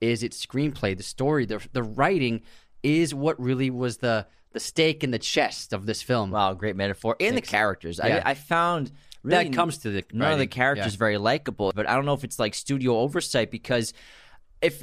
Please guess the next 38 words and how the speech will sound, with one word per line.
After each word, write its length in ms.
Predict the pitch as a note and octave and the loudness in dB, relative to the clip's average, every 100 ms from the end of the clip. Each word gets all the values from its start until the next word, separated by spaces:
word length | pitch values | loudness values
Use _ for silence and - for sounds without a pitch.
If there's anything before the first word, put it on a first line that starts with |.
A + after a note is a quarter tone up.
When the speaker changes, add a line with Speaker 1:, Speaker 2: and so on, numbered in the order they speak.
| - | -2
Speaker 2:
anyone 340 | D#3+ G3+ G3+ F3+ | 0 2 0 0
saw 320 | - D#3 A#2 | 2 2 4
Uncharted 840 | C3 A#2 - E3+ G#3+ E3 A2 G#2 - _ - - | 0 -2 -2 2 2 2 0 0 -8 _ -6 0
and 160 | C3+ | 2
you 120 | B2+ | 2
also 460 | A#2 C#3+ D#3+ - D3+ | 2 2 2 2 0
saw 300 | C3+ D3 B2+ | 2 2 2
Morbius, 680 | A#2 C#3+ D3 A2+ G#2 G2+ - - - - _ - | 2 2 2 0 -2 -2 -6 -14 -20 -20 _ 0
they 260 | C3+ D#3 | 2 2
have 540 | C#3 D3+ D3 C3+ G#2 - | 2 2 2 0 -6 -10
pretty 220 | - D3 | -4 0
much 260 | F#3 G3+ - | 0 -2 -2
the 80 | |
same 340 | C3 - C#3+ C#3 | -6 -2 -2 -2
story 440 | - A2+ B2+ C#3 | -4 0 0 0
structure, 520 | C3 - A2 G#2 - | -2 0 0 0 -2
especially 520 | G#2 - A2+ A2+ - A#2+ | -4 0 0 0 -2 -2
in 80 | |
the 60 | A2+ | -2
first 460 | - - A2 G2+ - | -2 0 0 0 -2
act, 360 | B2+ C3+ A#2+ A2 | 0 0 -2 -4
which 200 | A2+ B2 | -2 -2
is, 160 | A#2 - | -4 0
I 100 | B2 | -2
guess, 420 | G#2 D#3 E3+ - | 0 2 2 0
what 100 | B2 | -4
Sony's 460 | A#2 - C3+ C3 A2 - - | -4 -2 0 0 -4 -14 -14
planning 280 | - B2+ C#3+ | -4 -2 -2
to 80 | B2 | -4
do 180 | G2+ C#3+ | -2 0
with 180 | F#3+ G#2+ | 0 2
a 40 | |
lot 180 | G#2 A2 | 4 4
of 80 | G#2+ | 2
their 80 | |
movies 360 | G2+ C3+ E3 A2 | 2 0 0 -2
now. 220 | G2+ F2+ | 0 -2
So 400 | F#2+ - A2 G2 | -2 2 4 2